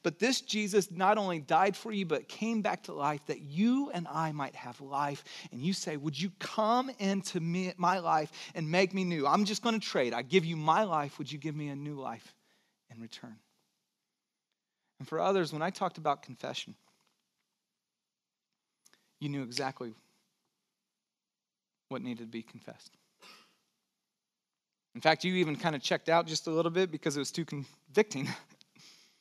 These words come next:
And where you simply go, "Okay, God, here I am. That issue,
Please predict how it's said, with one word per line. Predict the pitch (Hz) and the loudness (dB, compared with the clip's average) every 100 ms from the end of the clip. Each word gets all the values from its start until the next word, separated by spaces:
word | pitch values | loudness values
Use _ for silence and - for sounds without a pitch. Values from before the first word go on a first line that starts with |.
| _ _ _ _ _ _ _ _ _ _ _ _ _ _ _ _ _ _ - | _ _ _ _ _ _ _ _ _ _ _ _ _ _ _ _ _ _ -10
And | 131 | -6
where | 135 | -2
you | 165 | -2
simply | 190 - 147 147 | -2 -4 -6 -8
go, | 127 135 135 | -6 -6 -6
"Okay, | 139 - 123 | -8 -12 -14
God, | 113 107 | -10 -12
here | - - 127 | -12 -16 -16
I | |
am. | 110 - _ _ _ _ _ _ _ _ _ _ _ _ _ _ _ | -18 -20 _ _ _ _ _ _ _ _ _ _ _ _ _ _ _
That | 123 120 | -8 -6
issue, | 123 - 143 | -6 -8 -10